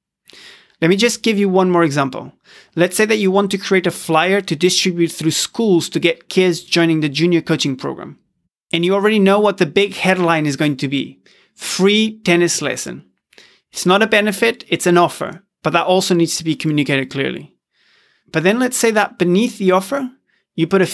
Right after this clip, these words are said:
few bullet points with the benefits for the child of joining your program.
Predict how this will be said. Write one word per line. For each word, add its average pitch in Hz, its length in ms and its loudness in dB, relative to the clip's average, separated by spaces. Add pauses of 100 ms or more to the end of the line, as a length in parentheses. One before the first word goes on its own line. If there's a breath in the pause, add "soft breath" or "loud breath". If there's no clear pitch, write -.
few 208 220 2
bullet 196 340 0
points 170 320 0
with 156 120 -4
the 156 60 0
benefits 175 560 -2
for 165 140 -2
the 151 120 -2
child 160 460 2
of 143 120 -4
joining 147 340 0
your 139 80 0
program. 135 460 -8